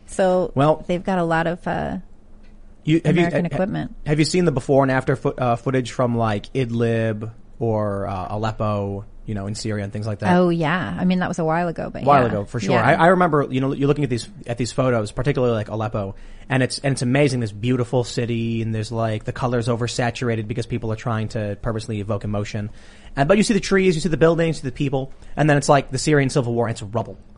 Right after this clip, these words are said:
Speaker 1: Mm-hmm.
Speaker 2: It's brown rubble. I don't know if it's gonna get that bad in Afghanistan necessarily, but I, I person-, my personal opinion, which is based off of just what we're seeing right now, and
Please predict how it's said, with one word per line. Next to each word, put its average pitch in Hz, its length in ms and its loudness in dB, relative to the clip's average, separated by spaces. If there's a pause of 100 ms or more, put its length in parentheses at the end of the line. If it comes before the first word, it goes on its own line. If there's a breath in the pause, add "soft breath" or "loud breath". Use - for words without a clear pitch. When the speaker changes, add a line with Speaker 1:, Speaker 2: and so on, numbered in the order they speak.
(160)
Speaker 1:
Mm-hmm. 165 140 -2
Speaker 2:
It's 98 140 2
brown 127 800 2
rubble. 107 460 -2 (640 soft breath)
I 143 100 4
don't 220 180 8
know 214 140 10
if 220 100 8
it's - 80 -4
gonna 175 120 4
get 120 220 0
that 135 220 2
bad 135 180 4
in 131 80 0
Afghanistan 120 400 -2
necessarily, 123 540 0
but 127 260 2
I, 127 260 0
I 123 140 0
person-, 151 420 2
my 127 100 0
personal 165 440 2
opinion, 185 400 2
which 143 180 0
is 123 140 0
based 135 280 0
off 143 160 2
of 131 160 -2
just 135 200 -2
what 156 80 2
we're 160 80 2
seeing 180 160 2
right 185 160 4
now, 156 260 2
and 120 140 -2